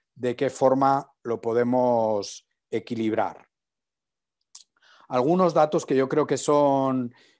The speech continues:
interesantes, eh, de los participantes en este programa en el caso de España, ¿no? Eh, como ven,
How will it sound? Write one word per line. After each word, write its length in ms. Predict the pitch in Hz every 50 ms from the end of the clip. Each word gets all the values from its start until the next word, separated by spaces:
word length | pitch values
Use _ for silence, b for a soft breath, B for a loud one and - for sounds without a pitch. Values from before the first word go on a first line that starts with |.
| b b -
interesantes, 1080 | 139 127 123 123 131 120 123 117 - - 170 170 143 - 131 131 160 - - - _ _ _ _ _ _ _ -
eh, 680 | 135 123 123 123 120 120 120 120 117 117 113 113 117 -
de 160 | - 120 127
los 160 | 123 123 120 -
participantes 760 | - 123 117 113 - 127 - 123 107 131 135 139 160 131 147
en 80 | 151
este 200 | 151 139 - 160
programa 520 | 127 139 139 131 135 139 147 151 156 156 151
en 80 | 147
el 140 | 135 123 117
caso 340 | - 147 135 - - 147 131
de 80 | 123 101
España, 520 | - - - 123 110 101 92 80 - _ _ _
¿no? 200 | 120 143 196 b b b b b b b b _ _
Eh, 880 | - 127 123 123 123 120 120 120 117 117 117 113 110 107 107 113 110 - _ _ _ _ - - - - - - 113
como 240 | - - 117 117 123
ven, 420 | 135 147 151 151 147 131 117 113